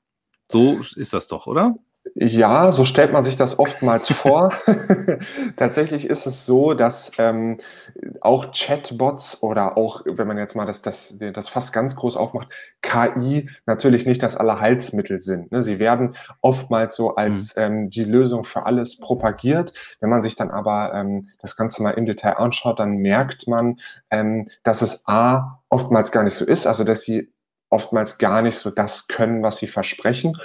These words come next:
Speaker 2: oder dass auch überhaupt keine A I dahinter steckt. Also wenn ich durch die Stadt gehe, dann sehe ich an jeder Ecke irgendein Poster, da steht, "Ja,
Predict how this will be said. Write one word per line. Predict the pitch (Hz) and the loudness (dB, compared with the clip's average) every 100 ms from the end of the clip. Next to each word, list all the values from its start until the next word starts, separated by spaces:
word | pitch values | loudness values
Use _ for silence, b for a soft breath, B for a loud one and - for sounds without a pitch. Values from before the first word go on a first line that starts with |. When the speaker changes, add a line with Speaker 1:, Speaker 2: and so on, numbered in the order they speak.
| B B | B B
Speaker 2:
oder | 117 110 | 2 4
dass | 113 - | 2 2
auch | 113 | -2
überhaupt | 113 107 113 - - | 0 0 0 -4 -6
keine | 113 110 107 | -2 -2 -2
A | 107 107 143 | -2 0 2
I | |
dahinter | 123 113 139 131 | 2 2 0 -2
steckt. | - 98 95 | -4 -4 -2
Also | 101 104 | 0 2
wenn | 107 | 2
ich | - | 0
durch | 127 123 | 0 0
die | 113 | 0
Stadt | - 139 - | 0 0 0
gehe, | 110 120 131 B B | 0 0 -2 B B
dann | 107 107 | 0 4
sehe | 120 | 6
ich | 139 117 | 4 4
an | 110 | 2
jeder | 131 151 - | 4 4 2
Ecke | - 135 | 0 0
irgendein | 135 135 123 | 0 -2 -8
Poster, | - 143 143 127 | -4 -4 0 -2
da | 117 | -2
steht, | - 131 131 | 0 0 2
"Ja, | 120 127 | 0 0